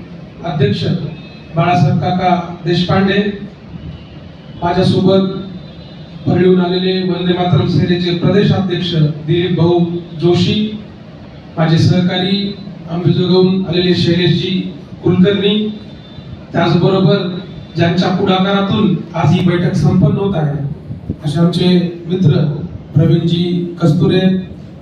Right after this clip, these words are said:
ॲडव्होकेट नरसिंहजी वांगजीकर, ॲडव्होकेट नरेशजी कुलकर्णी, नागेशजी खेडकर, सचिनजी कुलकर्णी, सुमुख गोविंदपूरकर, आपल्या सर्वांचे मार्गदर्शक प्राध्यापक एम आर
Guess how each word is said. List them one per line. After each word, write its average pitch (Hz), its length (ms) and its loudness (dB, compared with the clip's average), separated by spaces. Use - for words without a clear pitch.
ॲडव्होकेट 175 560 2
नरसिंहजी 180 840 2
वांगजीकर, 185 720 2
ॲडव्होकेट 170 540 2
नरेशजी 165 480 4
कुलकर्णी, 180 560 4
नागेशजी 160 540 2
खेडकर, 185 540 4
सचिनजी 175 440 4
कुलकर्णी, 185 760 4
सुमुख 175 300 0
गोविंदपूरकर, 180 800 4
आपल्या 170 200 2
सर्वांचे 180 540 0
मार्गदर्शक 185 760 0
प्राध्यापक - 840 0
एम 170 140 2
आर 165 240 2